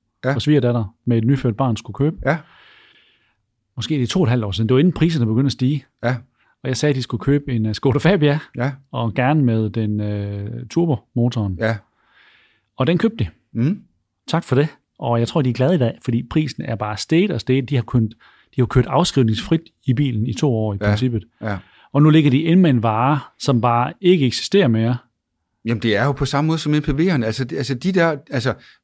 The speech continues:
Speaker 1: mikrobilerne og de der mini stationcars, altså hvis, mikro, mini, mellem,
Speaker 2: Ja.
Speaker 1: det er noget af det mest hypede, der er på brugtbilmarkedet. Og nu, nu, nu forsvinder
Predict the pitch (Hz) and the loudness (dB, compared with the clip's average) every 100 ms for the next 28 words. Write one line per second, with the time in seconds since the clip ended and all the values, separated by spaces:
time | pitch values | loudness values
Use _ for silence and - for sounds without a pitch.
0 | - _ _ 147 226 247 226 143 123 107 | -20 _ _ 2 2 2 -4 0 0 0
1 | 92 80 - _ _ _ _ _ _ _ | -4 -10 -18 _ _ _ _ _ _ _
2 | - 127 127 127 _ - 170 156 151 147 | -4 0 0 -2 _ -6 0 2 0 -2
3 | 185 - 190 127 143 175 214 160 - - | -12 -20 -6 0 4 6 4 2 -6 -2
4 | 131 143 107 95 90 90 110 101 101 104 | -2 0 -4 -6 -10 -10 -10 -8 -8 -10
5 | - 127 170 - 98 _ - 117 127 135 | -4 -2 -2 -4 -8 _ -4 0 0 0
6 | 120 - 107 107 113 92 _ _ _ _ | -4 -6 -2 -2 -2 -6 _ _ _ _
7 | _ _ _ - 208 202 - _ - 139 | _ _ _ 0 0 0 -6 _ -2 2
8 | 139 180 151 151 156 - - 190 151 104 | 4 2 2 0 -2 -6 -6 -4 -2 -4
9 | 110 113 147 _ _ - 113 147 131 104 | 0 -2 -2 _ _ -12 -2 -2 0 0
10 | 101 101 120 160 185 - 160 - 185 202 | 0 -2 0 0 0 -6 -12 -4 -2 -4
11 | - 139 175 180 160 208 151 | -10 -4 -4 -4 -2 -2 -2